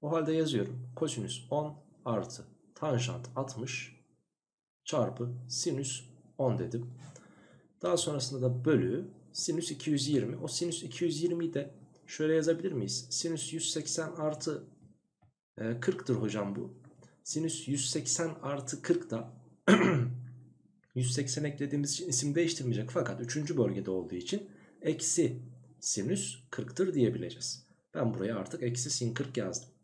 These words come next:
Daha sonrasında bu tanjant altmışı kosinüs on artı sin altmış bölü kos altmış biçiminde yazacağız.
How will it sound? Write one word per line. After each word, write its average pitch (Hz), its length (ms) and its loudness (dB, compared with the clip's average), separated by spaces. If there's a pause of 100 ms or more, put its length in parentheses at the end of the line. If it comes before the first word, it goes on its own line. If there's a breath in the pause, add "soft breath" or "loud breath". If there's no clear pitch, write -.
(1120)
Daha 190 140 2
sonrasında 123 640 2 (920)
bu 170 120 -2
tanjant 165 500 4
altmışı - 500 -2 (580)
kosinüs 165 520 0
on 165 240 2
artı 110 460 -2 (840)
sin - 280 -2
altmış 160 520 -2
bölü 175 180 2
kos 170 220 0
altmış 170 400 -2
biçiminde 104 360 -2
yazacağız. 147 640 -2